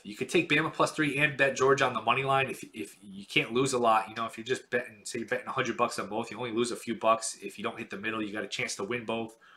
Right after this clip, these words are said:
or maybe, you know, Georgia wins by a field goal and you win one, you push the other. Uh, I do lean Georgia to win the game. I do think Georgia wins a close game. I just think they're better.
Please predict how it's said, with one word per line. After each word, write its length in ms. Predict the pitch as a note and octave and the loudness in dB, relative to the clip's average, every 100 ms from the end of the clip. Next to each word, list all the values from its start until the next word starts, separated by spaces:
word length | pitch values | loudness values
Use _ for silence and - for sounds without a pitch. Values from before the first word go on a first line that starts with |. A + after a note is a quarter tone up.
| - - _ - | -20 -20 _ -14
or 80 | G2 | -8
maybe, 260 | G#2 A2 | -4 -2
you 60 | A2 | -4
know, 100 | G#2 | -8
Georgia 320 | G2 A2+ A2 | -4 -4 -2
wins 180 | G#2+ A2 | -6 -6
by 120 | A#2 | -4
a 80 | G#2 | -4
field 260 | - A#2+ G#2+ | -2 -2 -2
goal 120 | G#2+ | -6
and 100 | G2+ | -6
you 80 | G2+ | -6
win 180 | A2+ | -6
one, 220 | G#2+ A2+ G#2+ | -4 -6 -6
you 60 | |
push 240 | G2+ A#2 - | -4 -4 -2
the 140 | G#2 | -6
other. 320 | G#2 G#2+ G2+ - _ _ _ _ _ _ _ - - - - | -4 -4 -6 -8 _ _ _ _ _ _ _ -20 -20 -20 -8
Uh, 160 | G#2 G#2+ | -2 2
I 120 | C3 | 4
do 160 | C3+ D3+ | 8 8
lean 240 | C#3 C#3 | 8 2
Georgia 420 | - B2 B2+ B2 | 2 6 8 6
to 140 | A#2+ A#2 | 2 0
win 160 | A#2 | -2
the 80 | A#2 | -2
game. 240 | A2+ A2+ | -2 0
I 80 | G#2+ | 0
do 120 | G2+ | -2
think 200 | B2 B2+ | -2 -2
Georgia 260 | B2 A#2+ A#2 | 2 0 0
wins 180 | A2 G#2 | -4 -6
a 40 | |
close 260 | G2+ A#2 G#2 | -4 -4 -4
game. 260 | - G#2+ | -8 -8
I 60 | G#2 | -6
just 220 | G2 F#2+ | -2 -2
think 160 | - - | -4 -6
they're 80 | G2 | -6
better. 380 | F#2 F#2 F#2 | -4 -6 -8